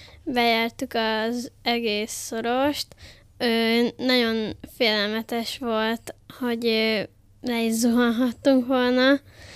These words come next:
de egyben gyönyörű is. A, a Békessorostól nem messze,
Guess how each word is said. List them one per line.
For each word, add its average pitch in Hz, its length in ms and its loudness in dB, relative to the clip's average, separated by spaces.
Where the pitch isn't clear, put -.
de 233 380 4
egyben 233 500 4
gyönyörű 240 680 6
is. - 260 0
A, 262 80 -2
a - 60 -10
Békessorostól 247 1080 2
nem 247 200 2
messze, 233 1200 0